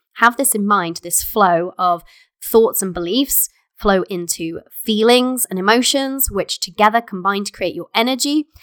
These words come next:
And that energy flows into your actions, the actions that you take, and indicates then the outcomes and influences heavily the outcomes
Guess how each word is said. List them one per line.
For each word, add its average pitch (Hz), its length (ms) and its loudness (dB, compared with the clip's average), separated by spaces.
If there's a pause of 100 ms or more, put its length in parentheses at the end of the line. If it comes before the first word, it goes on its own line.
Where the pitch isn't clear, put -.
(180)
And 190 100 0
that 185 120 0 (100)
energy 240 420 -2
flows 240 560 0
into 220 260 -6
your 185 240 -2
actions, 262 720 0 (220)
the 208 120 2
actions 196 340 -2
that - 100 -10
you 196 80 -14
take, 220 440 -2 (280)
and 196 580 0 (340)
indicates 247 600 0
then 196 340 2 (240)
the 214 180 -6 (100)
outcomes 185 840 0
and 185 120 -8
influences 202 640 -2
heavily 175 400 -6
the 190 140 -10
outcomes 180 540 -2